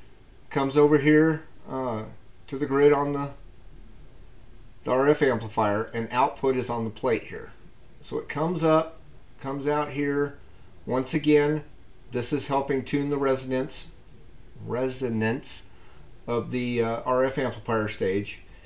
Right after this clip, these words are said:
and comes around to this transformer right here. This transformer is coupling our signal to our next stage. This is going to be our first mixer. The twelve A U six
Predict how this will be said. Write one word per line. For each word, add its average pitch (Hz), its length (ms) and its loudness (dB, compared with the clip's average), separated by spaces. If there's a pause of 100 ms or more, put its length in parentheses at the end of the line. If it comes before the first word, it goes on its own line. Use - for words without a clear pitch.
(220)
and 113 160 -2
comes 139 260 0
around 127 300 2
to 123 100 -6
this 113 220 0
transformer 110 640 0
right 98 260 2
here. - 280 0 (1120)
This 147 200 6
transformer 131 800 2 (640)
is 127 200 2
coupling 139 840 0 (460)
our 131 180 2
signal 120 640 -2 (1300)
to 143 160 4
our 127 120 8
next 123 300 2
stage. - 540 0 (120)
This 127 200 -4
is 131 100 -2
going 135 240 2
to 131 80 -2
be 123 140 2
our 110 140 0
first 143 460 -2
mixer. 117 380 -4
The 98 120 -4
twelve 139 380 0
A 135 100 2
U 131 180 -2
six - 540 -4